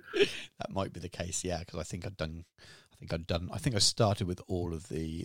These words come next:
the, the, the regular, the regular warriors, um, and then did the, all the characters at the end. So yeah, I would probably was fed up of, of those guys by then. Um, so what about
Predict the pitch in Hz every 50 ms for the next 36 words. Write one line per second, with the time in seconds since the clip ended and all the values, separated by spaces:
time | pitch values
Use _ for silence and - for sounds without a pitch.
0 | - - 92 90 - - 82 80 - 87 90 87 80 80 85 85 82 82 80 80
1 | 78 80 87 - _ - - - - - - - - - - - - - _ _
2 | - - 87 87 85 82 82 80 87 85 85 85 80 76 76 78 - - - -
3 | - _ - 82 80 80 80 80 78 76 80 80 78 - 78 82 80 80 80 82
4 | 80 - - 80 80 76 78 - - - - - - - - - - - - 80
5 | 78 76 73 76 78 - - 71 76 76 78 76 67 65 - 76 80 82 - -
6 | - - - - - - - 78 - - - 85 - - - - 82 85 - -
7 | _ - 82 87 101 - 76 73 76 - - - 80 76 73 - - 78 71 73
8 | 82 - - - - - _ - - - - - _ _ - 104 104 98 107 117
9 | 110 101 101 95 95 92 95 101 98 - _ - - - - - - - 139 131
10 | 135 135 123 123 120